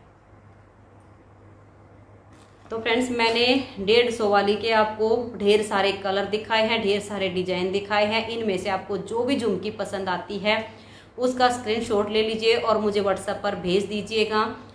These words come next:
तो friends, अगर आज की variety, आज की video थोड़ी सी भी अच्छी लगी हो और अगर आपके कोई जान पहचान वाले मेरे से ज्वेलरी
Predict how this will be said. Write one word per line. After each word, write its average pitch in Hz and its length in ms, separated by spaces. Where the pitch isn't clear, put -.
तो 214 60
friends, 220 300
अगर 202 220
आज 208 340
की 220 120
variety, 202 500
आज 196 260
की 214 100
video 196 400
थोड़ी 220 300
सी 220 140
भी 214 120
अच्छी 202 320
लगी 185 320
हो 202 160
और 214 220
अगर 220 360
आपके 214 480
कोई 214 220
जान 214 280
पहचान 202 420
वाले 190 520
मेरे 196 240
से 196 180
ज्वेलरी 190 680